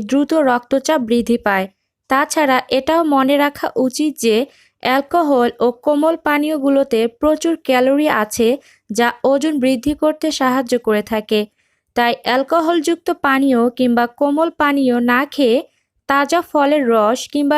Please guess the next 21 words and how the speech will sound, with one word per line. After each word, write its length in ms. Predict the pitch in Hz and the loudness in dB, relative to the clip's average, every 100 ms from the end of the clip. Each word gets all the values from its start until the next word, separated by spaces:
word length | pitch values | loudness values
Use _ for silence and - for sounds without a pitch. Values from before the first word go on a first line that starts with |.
| 294 | 2
লেবুর 320 | 269 277 320 359 | 2 2 0 -2
শরবত 380 | - 254 254 339 - | 0 0 0 -2 -4
খান। 280 | 240 208 190 208 _ _ _ _ _ | -2 -2 -2 -6 _ _ _ _ _
সর্বশেষ 800 | - 311 311 311 370 - 330 339 - | -4 0 2 2 0 0 2 0 -2
যে 120 | - 294 | -2 -2
খাবারটির 560 | - 285 294 302 320 294 | -2 0 0 0 0 2
নাম 120 | 247 262 | 2 2
বলবো 360 | 262 233 196 214 240 - | 2 2 2 0 0 0
তা 120 | 277 | 0
হলো 300 | 302 302 254 240 - 247 | 2 2 2 0 0 -2
আচার 340 | - 269 226 - | 0 0 0 0
এবং 240 | 233 254 269 | -2 -2 -2
সস 280 | 262 285 294 294 | 0 0 0 0
জাতীয় 360 | 311 302 302 302 | -2 0 0 0
খাবার। 400 | - 214 196 196 208 _ _ _ _ - | -2 0 0 0 -4 _ _ _ _ -4
যারা 260 | 262 285 285 | 0 2 2
হাই 240 | 269 285 | 0 0
প্রেশারের 500 | 302 330 320 349 359 - | 0 -2 0 0 0 0
সমস্যায় 520 | 320 320 302 330 311 | 0 0 -2 0 0
ভুগছেন 480 | 269 285 - 254 233 294 _ _ _ 247 | 0 -2 -2 0 0 -2 _ _ _ -2
তাদের 300 | 254 262 | 0 0